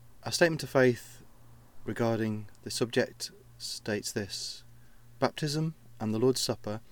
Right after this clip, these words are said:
have been given to the churches by Christ as visible signs of the gospel. Baptism is a symbol of union with Christ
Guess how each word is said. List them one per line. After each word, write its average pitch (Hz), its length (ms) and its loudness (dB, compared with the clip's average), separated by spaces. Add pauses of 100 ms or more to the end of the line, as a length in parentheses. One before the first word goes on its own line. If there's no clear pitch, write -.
(300)
have 107 200 -8
been 107 160 0
given 127 280 2
to - 100 -14
the 131 80 -4
churches - 420 -4
by 113 240 -2
Christ - 640 -8 (480)
as 92 140 -8
visible 127 400 0
signs 104 480 -2
of 101 60 -8
the - 40 -6
gospel. - 560 -6 (880)
Baptism 131 560 0
is 117 100 -2
a 113 60 -4
symbol 139 400 2
of 113 80 2
union 131 480 2
with 135 180 4
Christ 104 540 -6